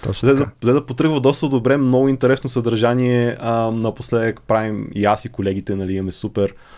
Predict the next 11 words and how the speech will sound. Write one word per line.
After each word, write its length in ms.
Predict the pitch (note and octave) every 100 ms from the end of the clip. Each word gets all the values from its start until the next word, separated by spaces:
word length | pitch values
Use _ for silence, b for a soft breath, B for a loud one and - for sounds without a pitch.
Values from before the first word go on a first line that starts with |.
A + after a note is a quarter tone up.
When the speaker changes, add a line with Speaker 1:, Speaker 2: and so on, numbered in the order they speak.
| b -
Speaker 2:
а, 440 | G2 G2 F#2+ F#2 F#2+ -
така, 220 | - F#2+
доста 260 | F2 F2 G2
готини 300 | G2 - G2+
неща, 360 | G2 - G2+ G2+
хенгаути, 680 | - G2 G2+ G#2 G#2 - G2
гости, 640 | G#2 G2+ - A2 G#2 G2
редовни 640 | F2+ G2+ G2 G2+ G2+ G2 b b b - -
подкасти 500 | G#2+ - A2 - G#2+
въобще. 540 | G2 - A2 G#2 G2+ b b -
А, 420 | G#2 G#2 G#2